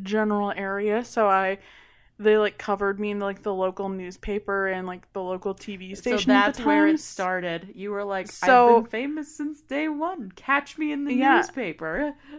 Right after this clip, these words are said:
Speaker 1: Right? So I used to go up, appar-, according to my parents, I used to go up to people, like, when I was, like,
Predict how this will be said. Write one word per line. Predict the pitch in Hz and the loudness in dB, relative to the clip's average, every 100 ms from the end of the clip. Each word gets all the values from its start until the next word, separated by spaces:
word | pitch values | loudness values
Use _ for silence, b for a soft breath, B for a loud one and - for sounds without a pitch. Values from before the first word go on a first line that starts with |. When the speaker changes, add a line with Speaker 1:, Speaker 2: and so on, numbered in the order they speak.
| B _ _ - | B _ _ 4
Speaker 1:
Right? | 349 269 302 294 320 349 311 | 4 6 6 6 2 0 -6
So | - 381 | 4 6
I | 311 | 6
used | 302 339 - | 4 -2 -2
to | 330 | -2
go | 262 247 | 0 0
up, | 254 | 0
appar-, | 247 247 262 247 - | 0 0 0 -4 -6
according | 226 254 262 277 | -6 0 0 0
to | 269 | -2
my | 226 | -4
parents, | 220 220 175 156 214 - | -4 -4 -4 -8 -12 -6
I | |
used | 226 220 - | -6 -6 -4
to | |
go | 220 | -2
up | 185 | -2
to | - | -6
people, | 214 214 202 196 190 | -12 -6 -2 0 -2
like, | 190 - B B B B | -4 -12 B B B B
when | 214 | -6
I | 190 | -4
was, | 190 190 | -4 -4
like, | 180 165 - | -2 -2 -8